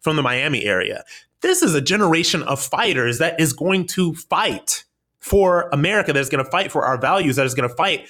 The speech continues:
for the American people. These are not these tired ass Mitt Romney conservatives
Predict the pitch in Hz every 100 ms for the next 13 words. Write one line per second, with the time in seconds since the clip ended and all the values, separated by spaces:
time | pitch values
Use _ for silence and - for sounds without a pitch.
0 | - 156 139 139 156 127 110 - 202 -
1 | - - _ _ _ _ _ 202 262 302
2 | - 175 180 143 156 233 147 135 - -
3 | _ 123 160 151 156 151 - - - 175
4 | 185 196 - 143 143 147 - 120 135 185
5 | - 131 170 175 160 147 131 117 - 214
6 | 165 110 98 107 -